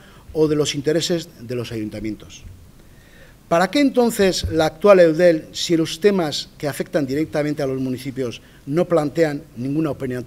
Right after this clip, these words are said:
opinión ni alternativa? ¿Cómo piensa defender la actual eudel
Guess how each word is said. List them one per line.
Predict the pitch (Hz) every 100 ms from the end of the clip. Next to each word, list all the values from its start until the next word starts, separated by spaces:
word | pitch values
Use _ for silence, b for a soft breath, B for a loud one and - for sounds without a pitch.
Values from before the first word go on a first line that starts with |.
| -
opinión | 117 110 127 135 123
ni | 127
alternativa? | 117 - 113 107 127 185 - - - - - - - B B B B -
¿Cómo | 269 294
piensa | 285 214 190 175
defender | 147 160 156 170 156
la | 139
actual | 135 - 180
eudel | 160 147 156 165